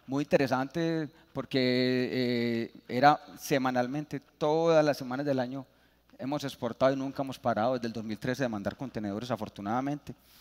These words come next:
Y digo que es muy interesante porque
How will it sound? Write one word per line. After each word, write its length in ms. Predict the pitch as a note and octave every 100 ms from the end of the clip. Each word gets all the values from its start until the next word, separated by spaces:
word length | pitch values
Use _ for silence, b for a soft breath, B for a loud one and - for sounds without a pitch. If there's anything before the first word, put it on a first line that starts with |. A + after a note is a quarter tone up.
| B B B B B -
Y 640 | - D#3+ E3 E3+ E3+ - - _ _ _ _ _ _ - _ _
digo 240 | B2+ C3+ E3+
que 80 |
es 80 | D3+
muy 140 | E3 E3
interesante 480 | D#3 C3 A#2+ B2
porque 560 | D#3+ C#3 - B2+ A#2+